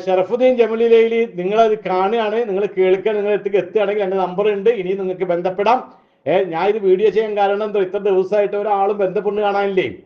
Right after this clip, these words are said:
അപ്പൊ അതുകൊണ്ടാണ്. അപ്പൊ ഇനിയും ഈ വീഡിയോ നിങ്ങൾ മറ്റുള്ളവരിലേക്ക് എത്തിക്കണം. ഇത് അദ്ദേഹത്തിന്റെ കയ്യിൽ എത്തോളം നിങ്ങൾ ഇത് എന്ത് ചെയ്യണം, ഷെയർ ചെയ്യണം. അള്ളാഹു അനുഗ്രഹിക്കട്ടെ. സത്യം സത്യമായി പഠിക്കാനും മനസ്സിലാക്കാനും. ജാ അൽ ഹഖ് വ സഹഖ അൽ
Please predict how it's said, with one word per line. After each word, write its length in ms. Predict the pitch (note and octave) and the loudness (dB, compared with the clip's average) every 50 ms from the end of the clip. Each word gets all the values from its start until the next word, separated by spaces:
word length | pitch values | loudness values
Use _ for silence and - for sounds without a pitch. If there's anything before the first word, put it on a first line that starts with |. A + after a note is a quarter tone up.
| _ _ _ _ _ _ A#2+ | _ _ _ _ _ _ -8
അപ്പൊ 120 | - C3+ | -6 -4
അതുകൊണ്ടാണ്. 640 | C3+ C#3 E3 F3 G3 G3+ A3 G#3+ G3 F3+ C#3 - - - _ _ - C#3 | -2 0 0 0 2 2 2 0 0 0 -2 -8 -16 -20 _ _ -8 -2
അപ്പൊ 100 | - F#3 F#3 F3+ | 0 2 2 4
ഇനിയും 340 | F#3 A3 B3 D4 D4+ C#4 B3 | 2 2 2 2 2 2 2
ഈ 100 | A#3+ A#3+ A3 | 0 2 4
വീഡിയോ 220 | G#3 G#3 G#3+ G#3+ G#3 | 4 4 4 4 2
നിങ്ങൾ 160 | G3+ G#3 G#3 G3 | 2 0 -2 0
മറ്റുള്ളവരിലേക്ക് 600 | F#3+ F3+ F#3 G3 G3+ G3 G3 F#3+ F#3+ F#3 F#3 F#3+ | 0 -2 0 2 2 2 2 0 -2 -2 -2 -4
എത്തിക്കണം. 380 | F#3 - F#3+ F#3 G#3 G#3 A3+ A#3 G#3 - - _ _ D#3 | 0 0 0 0 0 -2 -2 -4 -4 -10 -16 _ _ 0
ഇത് 100 | E3 G3+ G#3 F#3+ F3+ | 2 4 4 4 2
അദ്ദേഹത്തിന്റെ 520 | E3+ D#3+ G3 G#3 G3+ G3 G3 G3 A3 G#3+ F3+ | 2 0 2 2 2 2 0 -2 -4 -4 0
കയ്യിൽ 200 | G3 G3+ G#3 G3+ F#3+ F#3 | 2 2 2 2 2 0
എത്തോളം 340 | F#3 G#3 G#3 A3 B3 B3+ | 0 2 4 6 6 4
നിങ്ങൾ 160 | A3+ G3+ G3+ G3+ | 4 0 -2 -2
ഇത് 80 | F#3 F#3+ | -2 -2
എന്ത് 120 | F#3 F3+ | 0 0
ചെയ്യണം, 220 | F#3+ F#3 F3+ F3 F3 F3 | 0 0 0 -4 -6 -2
ഷെയർ 180 | E3+ F3 E3+ E3+ | 0 2 2 2
ചെയ്യണം. 260 | E3+ D#3+ D3 C#3 A#2+ - - _ _ - - | 2 0 -2 -4 -6 -12 -18 _ _ -6 0
അള്ളാഹു 280 | D#3+ F#3 F#3+ F#3 F#3 G3 F#3 | 2 2 2 4 2 2 0
അനുഗ്രഹിക്കട്ടെ. 640 | F3 F#3 F#3 G3+ G3+ F#3+ G3 G3+ G3 G3+ F#3+ A3 A#3+ A#3 - - - _ _ | 0 2 2 2 4 4 2 0 -2 -2 -2 0 -2 -2 -4 -8 -16 _ _
സത്യം 260 | E3+ D#3+ - G3+ G3+ - | -6 -2 0 -2 -2 -2
സത്യമായി 340 | F3 E3+ F#3 G#3 G3 F#3+ F#3+ | -4 -4 -2 0 2 2 0
പഠിക്കാനും 560 | F#3 F3 E3+ F3+ F#3 F#3 A3 G#3+ G3+ G3 F#3+ F3+ | 0 0 0 0 0 0 0 -2 -2 -2 -4 -4
മനസ്സിലാക്കാനും. 680 | F3+ G3 F#3 F#3+ G#3+ G#3+ G3+ F#3+ - G3 F#3 F#3+ F#3 - - - - - _ B2 A#2 D3+ | -4 -4 -4 -4 -2 -2 -2 0 0 0 0 0 0 -4 -8 -14 -20 -20 _ -8 0 2
ജാ 140 | E3 F3 G3 G#3 G#3 | 4 4 4 2 2
അൽ 80 | G3+ F3 F3+ | 2 2 2
ഹഖ് 280 | G3+ G3 - - G3+ G3 | 2 0 0 0 0 2
വ 80 | F#3 F#3 F3+ G3 | 2 4 2 2
സഹഖ 300 | F#3 G3 G#3+ G#3 - G3 | 0 0 -2 -2 0 2
അൽ 60 | F#3 | 2